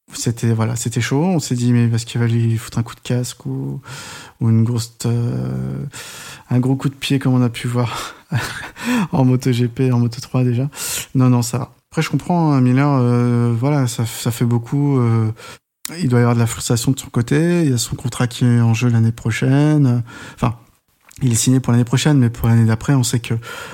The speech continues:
euh, dès les, les trois premiers mois de la saison, euh, voilà, ça va se jouer les signatures. Euh, Bagnaia est en balance positive de son côté, donc, euh,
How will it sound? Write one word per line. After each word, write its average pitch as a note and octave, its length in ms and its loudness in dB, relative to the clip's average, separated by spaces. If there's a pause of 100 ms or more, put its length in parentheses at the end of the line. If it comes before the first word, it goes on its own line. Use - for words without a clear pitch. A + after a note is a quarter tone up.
(140)
euh, A#2 360 2
dès A#2+ 180 2
les, A2+ 760 4
les A2+ 160 4
trois A#2 420 2
premiers A#2 320 2
mois A#2 300 4
de A2+ 80 0
la A2+ 60 0
saison, B2 600 4
euh, B2 40 2
voilà, B2+ 240 2
ça A#2 140 -2
va A2+ 120 2
se - 220 -4
jouer B2+ 140 0
les A#2 60 2
signatures. A#2 520 0 (680)
Euh, A#2 300 2
Bagnaia B2+ 480 4
est A#2+ 140 0
en A#2 80 4
balance A#2 260 2
positive A#2 460 0
de A#2 120 -2
son A#2 160 -4
côté, B2 320 -2
donc, B2+ 240 0
euh, A2+ 40 -2